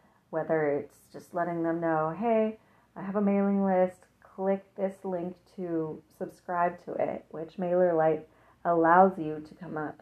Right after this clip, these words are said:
with, uh, a little website where people can click on the link and then enter their email and they're subscribed, or just ask people to send them your email and you add it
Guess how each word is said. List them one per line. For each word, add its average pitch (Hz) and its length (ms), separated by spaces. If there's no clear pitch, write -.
with, 170 300
uh, - 220
a 185 80
little 190 420
website 190 580
where 156 180
people 160 420
can 156 140
click 160 260
on 165 160
the 156 100
link 156 380
and 165 120
then 151 120
enter 160 320
their 156 200
email 165 320
and 160 240
they're 156 100
subscribed, 156 680
or 202 560
just 180 160
ask 180 260
people 196 260
to 196 80
send 190 160
them 196 100
your 202 140
email 175 460
and 170 400
you 180 300
add 170 200
it 165 220